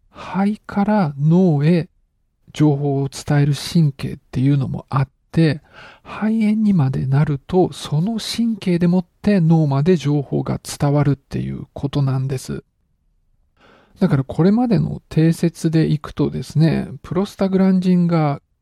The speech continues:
血液の中に入って体中に作用するっていう考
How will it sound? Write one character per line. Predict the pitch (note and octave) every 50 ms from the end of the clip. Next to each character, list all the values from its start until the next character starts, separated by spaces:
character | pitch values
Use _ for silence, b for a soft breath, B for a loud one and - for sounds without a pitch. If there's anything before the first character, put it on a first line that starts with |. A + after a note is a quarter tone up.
| _ _ _ _ -
血 | - - D#3 - - - C4+ C#4
液 | A#3+ F3+ F3+ C3+
の | D3 D3
中 | C3+ C3 C#3 D3+ - - C3+
に | C#3 C#3 C#3
入 | C#3+ - - - D#3+ D#3+ D#3 C#3+
っ | - _ _ _ _ _ -
て | - C3+ C3 C3+ C#3+
体 | - - D#3 D#3+ F3 F3 - F#3+
中 | F3 G3 G3
に | G3 G3+ G3+
作 | - - G#3 A3
用 | F#3 C#3 -
す | C#3 - - C3+
る | C#3
っ | C#3
て | _ _ _ - -
い | -
う | - - -
考 | - - C#3 C#3